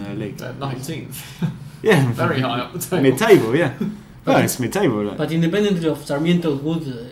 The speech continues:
Speaker 3: good matches, uh, Arsenal the, the other day was,
Speaker 1: Mm.
Speaker 3: uh, they, you knew when they wa-, you watched them play that they would
Speaker 1: Yeah.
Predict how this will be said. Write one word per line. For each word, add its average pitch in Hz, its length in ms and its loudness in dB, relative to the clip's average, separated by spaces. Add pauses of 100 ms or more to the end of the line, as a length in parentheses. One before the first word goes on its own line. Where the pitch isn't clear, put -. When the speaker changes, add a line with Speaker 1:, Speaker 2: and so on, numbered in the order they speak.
(120)
Speaker 3:
good 143 200 -6
matches, 160 460 -4 (580)
uh, - 240 -16
Arsenal 135 680 -2 (220)
the, 143 280 -8
the 135 140 -2
other 143 160 0
day 139 180 -2
was, 131 420 -6
Speaker 1:
Mm. - 640 -14
Speaker 3:
uh, - 60 -20
they, 156 220 -2 (200)
you 196 180 2
knew 208 500 2
when 147 200 2
they 156 140 4
wa-, 170 260 4
you 151 220 -2
watched 165 320 0
them 147 320 -2
play 165 360 -2 (300)
that 135 180 -4
they 139 80 -2
would 147 320 2
Speaker 1:
Yeah. 131 60 -6